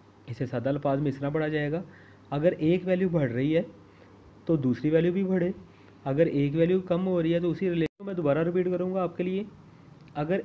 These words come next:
एक value increase हो या बढ़ जाए, उससे दूसरी value भी बढ़े, अगर एक value decrease हो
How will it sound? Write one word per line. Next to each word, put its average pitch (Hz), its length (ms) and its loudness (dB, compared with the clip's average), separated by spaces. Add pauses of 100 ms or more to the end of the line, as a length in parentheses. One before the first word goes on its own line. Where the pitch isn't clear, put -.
एक 175 260 2
value 196 240 0
increase 175 440 0
हो 185 180 -2 (200)
या 131 200 0
बढ़ 127 240 0
जाए, 147 220 -2 (320)
उससे 151 160 -8
दूसरी 131 300 -2
value 160 200 0
भी 196 80 -2
बढ़े, 185 260 -2 (580)
अगर 139 200 -2
एक 156 160 -2
value 175 220 0
decrease 151 420 0
हो 175 100 0